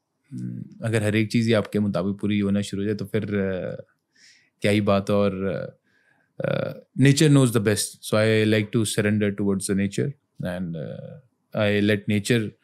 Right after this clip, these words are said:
bring that thing to me when the time is right, rather than me chasing for that thing. So I don't chase anything in my life, uh, now।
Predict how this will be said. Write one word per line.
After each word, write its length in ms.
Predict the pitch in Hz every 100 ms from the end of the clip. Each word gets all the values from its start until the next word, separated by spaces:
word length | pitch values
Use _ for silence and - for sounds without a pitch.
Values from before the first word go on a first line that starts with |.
| _ _ - _ - 104
bring 280 | 98 123 117
that 200 | 110 107 - _ -
thing 240 | 123 120
to 100 | 110
me 400 | 107 113 123 120
when 220 | 101 101 98
the 80 | 95 _ - - - _ 104
time 200 | 107 98
is 280 | 95 -
right, 400 | 90 82 - - - _ _ _ _ _ _ _ 104
rather 280 | 101 104 101
than 220 | 98 98
me 380 | 101 98 - 110
chasing 400 | 95 95 92 82 - - _ _ _ _ -
for 80 | 90
that 120 | 90 _
thing. 220 | 76 - -
So 40 |
I 180 | 101 98
don't 240 | 95 -
chase 240 | 101 92 - - - - _ _ -
anything 320 | 101 95 85 - _ _ _ _ - - -
in 140 | 95 92
my 0 |
life, 420 | 90 85 - 90
uh, 400 | 82 - - 113
now। 180 | 107